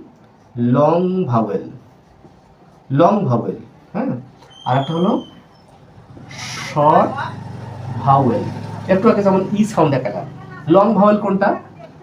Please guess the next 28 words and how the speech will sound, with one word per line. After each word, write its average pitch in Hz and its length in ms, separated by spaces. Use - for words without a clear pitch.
যেমন 185 240
দেখুন 190 280
এরকম 196 340
সাউন্ড 135 280
থাকে, - 420
আই 147 320
দিয়ে 180 440
এরকম, 127 420
আইটা 190 380
স-, - 180
এই 156 260
আইটা 190 360
হলো 202 360
হ্রস্ব 151 340
ই 214 220
সাউন্ডের 156 360
কাজ 127 160
করে। 156 140
যখন 170 300
এরকম 214 320
থাকবে 151 420
বিসর্গ 139 480
এর 123 160
মতো 113 420
কিছুটা, 123 420
তখন 175 200
এটা 185 160
দীর্ঘ 175 360